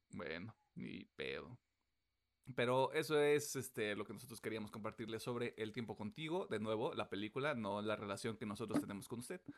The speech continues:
Ah, ya sabe que la puede ver en Amazon Prime Video. Y, mm, la recomendación es que si le gustó esta película, pues se puede aventar Your Name, cinco centímetros por segundo. Eh, Your Name me parece que todavía sigue en Netflix,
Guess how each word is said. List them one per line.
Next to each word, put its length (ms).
Ah, 920
ya 100
sabe 180
que 100
la 120
puede 160
ver 140
en 100
Amazon 280
Prime 220
Video. 480
Y, 640
mm, 540
la 160
recomendación 680
es 180
que 680
si 260
le 120
gustó 240
esta 160
película, 340
pues 140
se 60
puede 180
aventar 260
Your 140
Name, 400
cinco 320
centímetros 420
por 140
segundo. 440
Eh, 340
Your 120
Name 180
me 100
parece 220
que 80
todavía 260
sigue 160
en 60
Netflix, 520